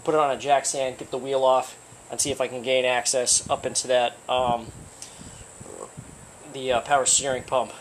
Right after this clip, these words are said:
Another thing you wanna do is remove the serpentine belt before you jack the car up. It's a lot easier to do when it's on the ground 'cause it's not as high in the air.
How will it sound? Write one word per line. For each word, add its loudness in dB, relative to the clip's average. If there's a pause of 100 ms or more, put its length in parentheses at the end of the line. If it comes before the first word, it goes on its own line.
(140)
Another 8
thing 8
you 6
wanna 6
do 6
is 2
remove 6
the 4
serpentine 2
belt 8
before 0
you 4
jack 4
the -6
car 6
up. 2 (300)
It's -4
a 2
lot 6
easier -2
to -2
do -4
when -2
it's -2
on 2
the -6
ground 4
'cause -8
it's -2
not 2
as 0
high 4
in -4
the -4
air. 0